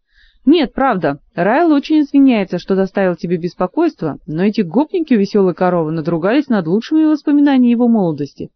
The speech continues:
Он мне вчера с такой обидой расписывал, какое это было место триста лет назад и что там творится сейчас. Да и подданные твои безголовые сами виноваты. Сколько надо иметь мозгов в котелке, чтобы Райла сначала за телку принять,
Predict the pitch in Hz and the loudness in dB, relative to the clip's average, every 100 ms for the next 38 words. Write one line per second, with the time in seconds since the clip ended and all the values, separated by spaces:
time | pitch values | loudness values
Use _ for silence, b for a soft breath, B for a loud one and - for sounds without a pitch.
0 | _ _ _ _ - 208 285 285 262 254 | _ _ _ _ -4 0 2 2 2 0
1 | 254 247 233 - 226 185 214 185 175 170 | 0 -2 -4 0 0 2 0 0 0 -2
2 | - 349 294 196 165 190 - 202 190 175 | -2 -2 0 -2 -2 -4 0 0 0 0
3 | 208 185 180 196 - - 196 202 - 165 | 2 2 0 -4 -6 -4 -2 -2 -2 -4
4 | 170 165 156 165 277 - _ _ _ - | -4 -6 -6 -2 -4 -4 _ _ _ -8
5 | 175 - 269 269 240 185 175 202 196 190 | -8 -4 -2 0 0 0 0 -2 -4 -4
6 | 190 185 - 160 - _ _ _ _ _ | -6 -6 -4 -6 -6 _ _ _ _ _
7 | - 202 339 - 381 214 208 196 196 196 | -4 0 0 2 0 2 2 0 0 0
8 | 165 175 170 233 339 294 180 - 233 202 | 0 -4 0 0 2 2 0 -2 -2 0
9 | 170 170 160 151 147 - _ _ _ _ | -2 -4 -2 -4 -6 -14 _ _ _ _
10 | - 320 294 262 233 247 202 202 196 190 | -4 -2 -2 0 2 2 2 2 0 -2
11 | 185 185 180 180 302 - 269 214 185 - | -2 -2 -2 -2 -4 -2 -2 0 -2 -2
12 | 160 147 180 175 214 240 208 170 165 180 | -6 -4 -4 0 0 0 0 0 -2 -8
13 | 175 185 170 151 160 - 285 311 - 214 | -4 -2 0 -2 -6 -2 -2 -2 -6 -2
14 | 196 175 143 | 0 -2 -4